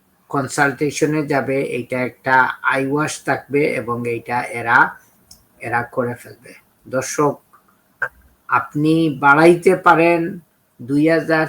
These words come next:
তিন হাজার। আপনারা লাস্ট দেখছেন যে ওয়াইফ বা হাজব্যান্ড আনার ক্ষেত্রে ওরা কই আঠারো হাজার ছয়শো থেকে ওরা ঊনত্রিশ হাজার করছে। এত বড় বিগ জাম্প।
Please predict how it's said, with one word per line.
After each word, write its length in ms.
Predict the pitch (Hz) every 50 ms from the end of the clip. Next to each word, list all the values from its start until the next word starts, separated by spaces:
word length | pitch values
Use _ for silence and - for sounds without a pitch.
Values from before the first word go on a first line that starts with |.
| - _
তিন 180 | - 139 139 143
হাজার। 340 | 143 139 127 135 127 127 123
আপনারা 420 | 123 - - 123 127 123 127 127
লাস্ট 400 | 131 131 127 143 147 - - -
দেখছেন 480 | 147 139 - - - - 151 143 143 127
যে 180 | 131 139 135
ওয়াইফ 400 | 127 123 127 127 127 139 143 131 - _ -
বা 120 | 143 139
হাজব্যান্ড 560 | 127 135 127 110 - - 139 131 139 135 131
আনার 260 | 135 123 123 123 123
ক্ষেত্রে 500 | - - - 120 - - 135 127 135 156 - _ _ _ _ _ - - _ _ _ _ -
ওরা 460 | 123 120 123 123 120 120 120 123 - - _ -
কই 260 | - 151 147 151 156
আঠারো 460 | - 135 135 131 - 147 147 151 156
হাজার 260 | 151 143 151 156 156 156 -
ছয়শো 340 | - 139 135 - - 156 139
থেকে 260 | - 147 131 - 139
ওরা 260 | 135 131 131 131 131 131
ঊনত্রিশ 440 | 127 127 131 127 - - 147 131 -
হাজার 280 | 135 120 113 110 113 107
করছে। 460 | - - - 110 - - - - - - - 151 - _ _ _ _ _ -
এত 240 | - 123 - -
বড় 320 | 139 139 135 135 139 135 135
বিগ 320 | 120 113 - 135 127 113 - _
জাম্প। 280 | - 135 117 - 113